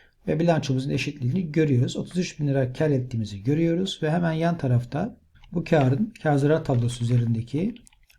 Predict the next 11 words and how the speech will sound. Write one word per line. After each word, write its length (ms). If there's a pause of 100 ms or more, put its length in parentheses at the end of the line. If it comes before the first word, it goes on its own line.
(460)
dağılımında 720 (280)
program 360
üzerinden 540
izleyebiliyoruz. 960 (320)
Şimdi 240
demek 260
ki 100
otuz 180
üç 220
bin 140
lira 320